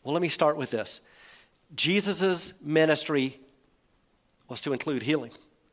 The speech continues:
That was promised seven hundred years before he walked on the earth. Isaiah fifty-three four says, "Surely he took up our pain and bore our suffering."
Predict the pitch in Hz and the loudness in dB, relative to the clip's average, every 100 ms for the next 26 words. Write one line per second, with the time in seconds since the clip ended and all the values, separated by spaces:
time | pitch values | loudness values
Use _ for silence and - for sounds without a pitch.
0 | _ _ _ _ _ _ - - 170 196 | _ _ _ _ _ _ -20 0 4 4
1 | 202 170 - - 196 160 127 - - - | 4 -2 -2 2 4 4 2 -2 -6 -14
2 | - - - 175 185 190 160 185 175 170 | -8 -2 4 6 6 2 2 0 2 -2
3 | 143 160 156 135 - - 156 143 156 139 | 0 2 4 2 -2 -4 -2 0 0 4
4 | 160 165 165 - 156 147 185 151 135 - | 4 4 2 -4 -2 0 2 4 2 0
5 | - - - 151 151 120 165 185 175 - | -10 -10 0 4 4 4 4 6 4 2
6 | 185 - 185 - 156 160 151 - 151 151 | 0 0 -4 -2 0 0 0 -2 0 2
7 | - - 143 120 113 - - - - - | 2 4 4 4 -2 -8 -10 -16 -12 -4
8 | - - 196 185 139 107 - - 202 190 | 0 4 6 6 2 0 -4 0 0 0
9 | - - 185 175 - - - 175 143 - | -2 2 2 2 -6 -4 6 6 6 4
10 | - 165 170 - - 180 165 135 - - | 4 6 6 4 4 6 6 2 -2 -10
11 | - 160 151 - 170 185 180 185 160 165 | 0 2 2 2 4 6 6 6 6 6
12 | 160 143 - - - - - 196 170 - | 6 2 -6 -18 -8 -2 4 6 6 4
13 | 156 120 | -2 -4